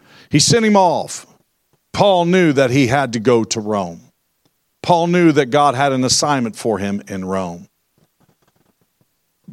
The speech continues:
Paul knew that he had a destiny. So he goes through Felix and Augusta, and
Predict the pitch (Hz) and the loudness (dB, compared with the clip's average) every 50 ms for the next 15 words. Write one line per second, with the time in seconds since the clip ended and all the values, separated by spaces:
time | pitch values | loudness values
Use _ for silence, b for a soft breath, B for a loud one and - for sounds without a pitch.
0 | 101 - - 175 185 175 175 175 175 175 175 170 147 151 147 147 151 143 139 143 | -4 0 2 2 4 4 4 2 2 4 4 4 4 4 2 2 2 2 2 2
1 | 135 135 135 120 104 135 123 110 - - - 95 90 82 78 - - _ _ _ | 2 0 0 2 2 2 2 2 0 -2 -4 -8 -10 -10 -12 -14 -18 _ _ _
2 | _ _ _ _ _ _ _ - _ _ _ _ _ - - 160 156 143 139 170 | _ _ _ _ _ _ _ -20 _ _ _ _ _ -4 0 0 2 4 4 4
3 | 175 170 151 - - 147 156 147 117 - - 151 156 147 139 139 117 - - 135 | 4 4 2 0 -2 -2 0 0 0 0 2 2 4 4 2 2 0 -2 -2 -2
4 | 135 104 85 127 127 135 120 - - 131 123 120 117 110 98 | -4 -4 0 0 2 2 2 0 -2 -2 -2 -2 -2 -2 -4